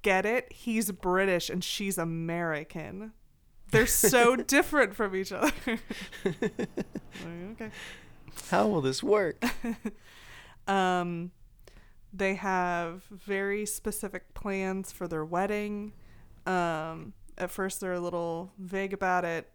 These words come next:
Speaker 1: but in the next scene they explain that they want a black preacher and a gospel choir.
Speaker 2: Yeah, she gets up in the middle of the night after sex, I think, to, like,
Speaker 1: <laughs>
Speaker 2: start planning their wedding that's six months away. That was, uh, interesting.
Speaker 1: I mean,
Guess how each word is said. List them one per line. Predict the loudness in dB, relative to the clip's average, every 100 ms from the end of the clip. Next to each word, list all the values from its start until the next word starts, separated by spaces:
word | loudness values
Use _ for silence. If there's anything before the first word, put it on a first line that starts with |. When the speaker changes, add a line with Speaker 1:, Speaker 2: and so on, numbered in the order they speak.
| -8
Speaker 1:
but | -6 -4
in | -4
the |
next | -4 -4 -6 -12 -8
scene | -6 -4 -4 -4
they | -6
explain | -8 -6 -6 -4
that | -4 -6 -6
they |
want | -4 -2
a | -2
black | -2 -4
preacher | -6 -10 -6 -6
and | -4 -6 -6
a | -6
gospel | -6 -6 -8 -12
choir. | -12 -10 -12 -16 -20 -20 -20 -20 -20 -18 -2
Speaker 2:
Yeah, | 4 6 6 4
she | 2 2
gets | 4 4
up | 4 2
in | 0
the |
middle | 2 2 6 4
of | 4
the |
night | 2 4 6 6
after | 6 4 0
sex, | 2 2 6 6 4 0
I | 2 2
think, | 2 0 2
to, | 2
like, | 4 2 0 -10
Speaker 1:
<laughs> | -14 -4
Speaker 2:
start | 4 8 8
planning | 8 8 8 8
their | 8
wedding | 8 8 8
that's | 4 2
six | 0 2 2
months | 2 4
away. | 4 6 6
That | 6
was, | 2 -4 -4
uh, | -4
interesting. | -2 -2 -2 -2 0 0 -2 -8 -20 -20 -20 -20 -20 -20 -6
Speaker 1:
I | -2 0
mean, | 0 -2 -4